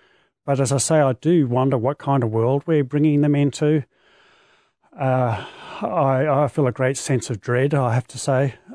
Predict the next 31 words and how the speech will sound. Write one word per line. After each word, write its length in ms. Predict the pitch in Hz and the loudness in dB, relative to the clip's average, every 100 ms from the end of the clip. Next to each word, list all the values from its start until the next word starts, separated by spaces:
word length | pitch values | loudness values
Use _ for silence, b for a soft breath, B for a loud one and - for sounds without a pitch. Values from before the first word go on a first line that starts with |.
| 320 | -14
And, 460 | 180 127 127 123 123 | -4 0 2 0 0
uh, 140 | 127 - b b b b _ 269 277 - - - | -2 -4 b b b b _ -20 -20 -20 -16 -4
also, 280 | 160 - 156 | -2 0 2
those 240 | 151 131 | 2 2
numbers 360 | 127 143 196 180 | 0 2 2 0
that 140 | 175 | 0
you 120 | 151 | 2
were 260 | 147 151 156 | 2 2 0
rattling 400 | 147 156 147 151 | -2 0 2 2
off 220 | 143 - | 0 -2
just 260 | - 143 151 | -4 -4 0
now, 220 | 147 151 | 2 2
we 240 | 143 165 | 2 2
are 200 | 165 143 | 2 2
on 140 | 135 139 | 2 2
that 160 | 135 | 0
really 300 | 135 135 143 | -2 -2 0
steep 400 | 127 - 131 139 _ | -2 -4 -4 -4 _
part 300 | 139 127 127 | -4 -2 -2
of 160 | 131 - | -6 -6
the 220 | 127 127 | -6 -6
slope 460 | 151 - - 127 180 | -10 -10 -2 0 -2
where 600 | - 139 131 127 139 151 | -4 -2 0 0 -4 -8
the 100 | 135 | -14
population 640 | 120 135 - 127 131 - 127 | -10 -10 -6 -2 -2 -4 -10
is 160 | 110 | -10
just 300 | - 127 - | -8 -8 -8
going 280 | 139 117 120 | -8 -6 -4
up 140 | 127 _ | -6 _
such 520 | - - - 143 - | -20 -10 -8 -8 -8
a, 320 | 170 143 131 | -6 -2 -2